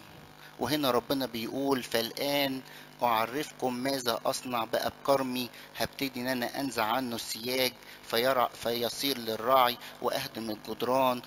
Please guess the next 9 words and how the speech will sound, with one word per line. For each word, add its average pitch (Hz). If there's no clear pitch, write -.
ويصير 113
للدوس، 120
ويكون 123
بعد 117
الشر 123
علينا 113
جميعًا، 110
يكون 127
خراب 117